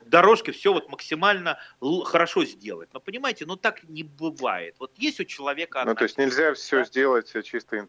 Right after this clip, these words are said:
Speaker 2: энциклопедически.
Speaker 1: Да.
Speaker 2: Где-то
Speaker 1: Да,
Speaker 2: можно
Speaker 1: да, да.
Speaker 2: поступиться.
Speaker 1: Но есть у человека одна теплица. Вот у меня, допустим, там две, две теплицы, я могу, э, там, э, в, в одной помидоры,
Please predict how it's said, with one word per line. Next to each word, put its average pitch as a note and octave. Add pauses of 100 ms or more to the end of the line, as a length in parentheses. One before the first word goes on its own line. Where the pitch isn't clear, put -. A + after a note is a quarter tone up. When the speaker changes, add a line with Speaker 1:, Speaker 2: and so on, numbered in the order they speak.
(120)
Speaker 2:
энциклопедически. G2+
Speaker 1:
Да. - (260)
Speaker 2:
Где-то F#3+
Speaker 1:
Да, D3+
Speaker 2:
можно B2+
Speaker 1:
да, B2
да. A2+
Speaker 2:
поступиться. -
Speaker 1:
Но G#3
есть C#4
у F#3
человека D#3+
одна C3
теплица. G2+
Вот D3+
у G3
меня, B3+
допустим, -
там G#2
две, C3+
две D#3
теплицы, F3+
я C#3
могу, D#3 (320)
э, A2
там, G2+
э, G2 (100)
в, A2
в C#3+
одной D3+
помидоры, F#3+